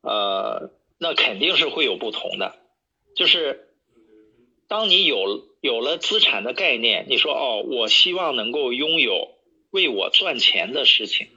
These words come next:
啊，我需要有一些资产，然后以后呢，人生让它资产为我们赚钱。”啊，如果这个成为我们的思维，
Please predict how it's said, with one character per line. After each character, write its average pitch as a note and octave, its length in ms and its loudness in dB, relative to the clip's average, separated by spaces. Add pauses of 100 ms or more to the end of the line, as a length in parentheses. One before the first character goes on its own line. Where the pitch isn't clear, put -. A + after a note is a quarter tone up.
(120)
啊， A2+ 120 -2
我 A#2 160 -2
需 A2+ 140 2
要 D#3 180 0
有 A2+ 240 -2
一 G#2+ 40 -6
些 C#3 180 0
资 - 200 -6
产， - 280 0 (480)
然 B2+ 120 -2
后 D#3+ 120 -2 (320)
以 A#2+ 140 -4
后 F3 240 -4
呢， B2 200 0
人 A2+ 200 -4
生 C3 220 2
让 C3+ 200 0
它 - 180 -2
资 - 240 -2
产 - 220 0
为 A#2+ 100 -4
我 G2+ 120 -4
们 G2+ 140 -6
赚 G2+ 220 -4
钱。” - 260 -8 (640)
啊， F#2+ 220 -6 (520)
如 F3 140 -6
果 F3 140 -2
这 D#3+ 180 -2
个 D3 120 -2
成 A#2+ 240 0
为 C3+ 100 -2
我 A#2+ 160 -2
们 G#2+ 120 -12
的 A#2 100 -2
思 - 260 -4
维， A2+ 440 -2